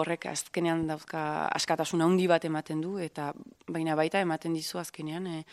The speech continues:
zerbait egiteko, ba, molde bat edo zerbait ja kodeak dauzkanak, eta baimentzen dizu, ba, bide bat segitzeko, ez?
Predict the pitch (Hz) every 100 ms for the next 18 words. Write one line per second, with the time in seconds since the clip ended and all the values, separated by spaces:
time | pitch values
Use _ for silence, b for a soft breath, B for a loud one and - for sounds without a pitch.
0 | B B B - 180 175 175 175 160 -
1 | 160 190 190 160 143 160 170 180 165 185
2 | 190 156 151 147 B B B - 170 170
3 | 170 - 165 175 175 - 175 170 165 165
4 | - 170 165 190 185 - 139 139 139 139
5 | 143 147 147 151 165 147 - 165 143 147
6 | 147 151 - 151 147 - 147 - 147 165
7 | 233